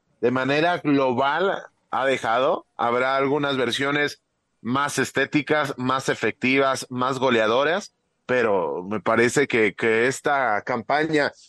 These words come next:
veintitrés veinticuatro estamos viendo al mejor Leones Negros, porque sumado a los once partidos invictos en esta campaña, podemos sumar el aspecto de catorce partidos de manera global,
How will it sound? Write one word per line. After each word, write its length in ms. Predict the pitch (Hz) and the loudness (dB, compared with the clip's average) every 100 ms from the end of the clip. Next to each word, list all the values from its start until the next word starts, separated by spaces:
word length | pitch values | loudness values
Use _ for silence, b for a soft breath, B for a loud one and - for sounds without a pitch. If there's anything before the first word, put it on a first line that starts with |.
| _ | _
veintitrés 540 | 131 123 120 113 135 | 0 2 2 4 6
veinticuatro 520 | 139 127 107 135 143 160 | 6 2 4 4 6 2
estamos 400 | - 147 151 131 | 4 2 2 4
viendo 280 | 147 151 | 2 4
al 80 | 160 | 4
mejor 340 | 139 113 139 139 | 2 0 0 2
Leones 340 | 147 143 120 | 2 2 0
Negros, 380 | 139 139 113 104 | 0 2 0 0
porque 320 | 139 139 151 | -6 -4 -2
sumado 640 | 156 151 165 214 269 277 _ _ _ _ | 0 0 2 2 2 -2 _ _ _ _
a 120 | 147 | -2
los 320 | 151 151 - - | 0 0 -2 -2
once 320 | 190 208 226 | -2 0 -2
partidos 600 | 214 147 170 180 196 - | -2 -2 0 0 0 -2
invictos 800 | 139 131 175 - 139 127 123 - _ | -2 0 -2 -2 -2 -2 -4 -14 _
en 180 | 123 135 | -6 -2
esta 240 | 151 156 180 | -2 -2 -4
campaña, 560 | 147 113 143 170 208 | -4 -2 -2 0 -2
podemos 440 | - 165 165 196 170 | 0 0 2 0 0
sumar 420 | 143 156 226 262 _ _ _ - | -2 0 -2 -4 _ _ _ -2
el 140 | 143 | 0
aspecto 680 | 127 - 156 160 214 233 - | 0 0 -2 0 0 0 0
de 200 | 143 139 | -4 0
catorce 540 | 151 - 180 214 269 | -2 0 0 0 -4
partidos 720 | - 196 165 180 190 175 175 - | 0 -2 0 0 2 2 0 0
de 140 | 156 | 0
manera 440 | 143 135 151 202 220 | 0 -2 0 0 -2
global, 600 | 196 143 127 156 165 | -2 0 0 -2 -4